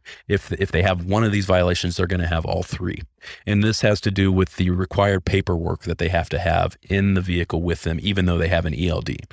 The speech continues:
So the E L D rule says that commercial drivers have to have three types of essentially paperwork with them. Number one is an instruction manual that explains how to use the E L D.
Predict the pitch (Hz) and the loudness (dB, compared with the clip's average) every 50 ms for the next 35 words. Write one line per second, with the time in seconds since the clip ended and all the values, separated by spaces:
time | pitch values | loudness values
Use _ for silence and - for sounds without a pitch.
0 | - - - - - - - - 107 98 98 78 104 127 139 143 127 113 117 113 | -18 -20 -18 -18 -14 -10 -6 -4 -2 -2 -2 0 2 2 4 4 4 2 2 2
1 | 110 104 104 104 101 98 92 - - 98 95 90 - - 92 82 - _ - 95 | 2 2 2 2 2 2 2 0 2 2 2 0 0 0 -2 -2 -2 _ -2 0
2 | 95 92 90 - 104 95 92 92 90 92 90 - 92 90 - - 87 90 87 82 | 0 0 0 0 0 2 2 2 2 0 0 0 -2 -2 -2 -2 -2 -2 -2 -4
3 | - - - - 101 104 101 101 101 98 - _ _ - - - - _ - - | -6 -8 -6 -4 -2 -2 0 0 -2 -2 -4 _ _ -20 -20 -20 -20 _ -4 0
4 | - 95 95 - - - 98 92 90 90 - - - - - - - 120 113 - | 0 0 2 0 0 2 2 2 2 0 -4 -8 -8 -6 -6 -2 -2 -2 0 0
5 | 90 87 - - 90 85 - - 85 85 - - - - 85 - - - 78 80 | -2 -2 0 -2 -2 -2 -2 -4 -4 -6 -6 -6 -2 -2 -2 -2 -2 -6 -8 -8
6 | 82 90 - 110 101 101 101 98 101 104 110 107 98 92 98 95 92 92 92 - | -8 -6 -4 -4 -2 -2 -2 0 0 0 2 0 0 0 0 0 0 0 -2 0
7 | - - 95 - - - - 90 87 85 85 85 87 92 - - - - _ - | 0 0 0 0 0 -2 -2 -2 -2 -2 -2 -2 -4 -6 -8 -10 -16 -20 _ -2
8 | 92 90 90 - - 85 - - - 95 92 87 - 92 90 92 90 87 85 92 | -2 0 0 -2 -4 -6 -6 -4 -4 -4 -2 0 2 2 4 4 2 0 0 0
9 | 90 87 - - - 87 87 87 82 85 92 95 - 76 76 | 0 0 -2 -4 -4 -2 -2 -2 -2 -2 -4 -6 -8 -10 -12